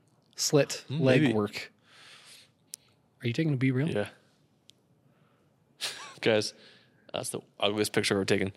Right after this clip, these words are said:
Speaker 1: I deleted my
Speaker 2: love
Speaker 1: B-reel.
Speaker 2: B-reel. Why?
Speaker 1: I didn't like it.
Speaker 2: Why?
Speaker 1: Did you say you love it?
Speaker 2: Yeah.
Speaker 1: I just don't like it.
Speaker 2: Why?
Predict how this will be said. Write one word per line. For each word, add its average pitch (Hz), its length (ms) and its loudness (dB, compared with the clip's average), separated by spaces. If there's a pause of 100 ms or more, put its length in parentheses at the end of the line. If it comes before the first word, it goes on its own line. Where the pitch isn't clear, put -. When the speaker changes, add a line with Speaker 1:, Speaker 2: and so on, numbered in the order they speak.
(380)
Speaker 1:
I 147 80 2
deleted 202 260 6
my - 80 8
Speaker 2:
love 101 80 4
Speaker 1:
B-reel. 117 240 2
Speaker 2:
B-reel. 95 200 -4 (720)
Why? 147 220 2 (640)
Speaker 1:
I 117 60 -6
didn't 165 180 -2
like 180 180 -2
it. - 80 -20 (140)
Speaker 2:
Why? 175 240 -2 (340)
Speaker 1:
Did 139 160 -2
you 180 60 2
say 180 140 2
you 131 120 2
love 113 140 -2
it? 170 100 -6 (200)
Speaker 2:
Yeah. 156 180 2
Speaker 1:
I 147 60 2
just 196 120 0
don't 233 100 0
like 202 240 -4
it. - 80 -18 (160)
Speaker 2:
Why? 175 280 0